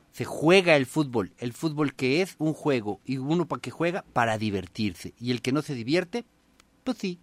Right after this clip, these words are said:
pierde, ¿verdad? <laughs> Ahora sí que el que no se divierte, pierde. No es divertido perder, es parte, es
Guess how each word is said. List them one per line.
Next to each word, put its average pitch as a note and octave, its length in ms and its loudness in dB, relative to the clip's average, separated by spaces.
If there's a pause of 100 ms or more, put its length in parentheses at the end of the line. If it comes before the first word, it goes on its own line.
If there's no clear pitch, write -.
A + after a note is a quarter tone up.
(160)
pierde, A2 400 0 (280)
¿verdad? C3+ 380 0
<laughs> - 80 -20
Ahora C#3+ 240 0
sí B2 160 -10
que - 120 -12
el G2 80 -10
que B2+ 120 -2
no D3+ 120 2
se D3+ 140 -4
divierte, D#3+ 480 0
pierde. F#2+ 400 -4 (480)
No F3+ 200 6
es F#3+ 180 4
divertido D3+ 480 0
perder, C3 480 -2 (720)
es B2+ 180 0
parte, F3+ 680 6 (840)
es E3 320 2